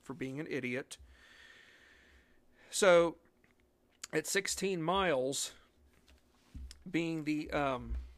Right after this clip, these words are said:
furthest distance where the curvature of Earth would have enabled Titanic's sidelights to be seen by someone at the height of which, uh, Californian sidelights were positioned, that would have b-, given, that right there would have provided the best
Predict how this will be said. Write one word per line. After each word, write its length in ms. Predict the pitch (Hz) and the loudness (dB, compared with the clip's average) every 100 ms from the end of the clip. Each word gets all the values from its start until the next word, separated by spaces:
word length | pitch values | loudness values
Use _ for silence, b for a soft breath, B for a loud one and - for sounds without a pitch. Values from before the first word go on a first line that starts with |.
| B _ _ _ _ | B _ _ _ _
furthest 420 | - 170 156 - | -2 -2 -2 -6
distance 480 | 165 165 - 156 - | -2 -4 -4 -8 -6
where 160 | 160 143 | -4 -4
the 80 | 135 | -4
curvature 600 | - 190 175 - 143 135 | -2 -2 -2 -6 -4 -4
of 100 | - | -4
Earth 300 | 156 151 - | -2 -2 -4
would 160 | 147 131 | -6 -6
have 100 | 131 | -6
enabled 480 | 135 175 170 139 | -6 -6 -4 -8
Titanic's 640 | - 135 - 135 135 123 - | -6 -8 -6 -8 -8 -10 -6
sidelights 500 | 147 135 127 131 - | -4 -2 -4 -8 -10
to 80 | |
be 140 | - 127 | -12 -10
seen 500 | - 165 151 147 143 B B B B B | -8 -8 -6 -6 -8 B B B B B
by 120 | 147 135 | -6 -4
someone 420 | - 160 147 143 | -2 -2 -2 -6
at 100 | 139 | -6
the 80 | 160 | -8
height 340 | - 156 156 | -4 -4 -4
of 160 | 135 135 | -8 -6
which, 320 | 135 - - | -8 -6 -6
uh, 120 | 131 | -6
Californian 640 | - 147 135 - 147 143 131 | -4 -4 -4 -6 -8 -8 -8
sidelights 720 | - 151 143 139 131 131 - | -4 -2 -2 -4 -8 -8 -12
were 80 | |
positioned, 760 | - - 127 151 185 - 131 131 - B B B B B | -12 -10 -6 -4 -4 -4 -8 -8 -16 B B B B B
that 300 | 151 165 - | 2 2 0
would 140 | 160 156 | 0 -2
have 200 | 151 - | -2 -10
b-, 80 | - - | -14 -8
given, 520 | 151 147 147 143 143 - - - | -2 -2 -2 -6 -12 -18 -20 -6
that 220 | 147 160 - | 0 0 2
right 220 | 156 151 | 0 0
there 160 | 156 | -2
would 140 | 147 139 | -2 -4
have 80 | - | -6
provided 480 | 143 135 139 143 | -6 -2 -2 -2
the 60 | 127 | -6
best 560 | 127 143 160 - - | -4 0 0 -2 -8